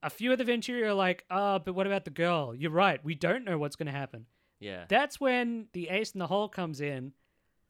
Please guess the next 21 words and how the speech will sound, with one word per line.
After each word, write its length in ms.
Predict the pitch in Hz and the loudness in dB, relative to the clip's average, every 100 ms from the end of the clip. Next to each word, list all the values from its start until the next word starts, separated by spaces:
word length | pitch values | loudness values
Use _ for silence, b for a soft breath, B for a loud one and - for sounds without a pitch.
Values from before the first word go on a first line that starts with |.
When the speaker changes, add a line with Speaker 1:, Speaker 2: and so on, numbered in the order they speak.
| _ 160 | _ -2
Speaker 1:
This 300 | 180 202 170 | 0 0 -4
weird 460 | 147 151 247 294 | -8 -4 -2 0
couple, 220 | 254 214 | 0 2
Speaker 2:
Brazilian 420 | 330 339 294 226 160 | 4 6 6 6 4
tribe 260 | 156 156 | 6 8
Speaker 1:
the 80 | 202 | 8
Speaker 2:
people. 100 | 233 | 6
Speaker 1:
Brazilian 540 | 226 240 254 262 254 233 | 6 6 6 6 2 0
tribe 360 | 233 240 226 | 2 4 4
guy 260 | 185 170 165 | 2 2 2
comes 340 | 190 180 165 | 0 -2 -2
in, 300 | 170 156 151 _ _ _ - | -2 -2 -6 _ _ _ -6
and 140 | 202 | -4
it's 100 | 247 | 0
like, 280 | 269 247 151 B - | 0 0 -8 B -10
"You're 160 | 196 262 | -6 -4
in 100 | 320 | 0
the 60 | |
middle 240 | 240 233 226 | 2 4 4
of 120 | 170 | 2
a, 200 | 175 | 0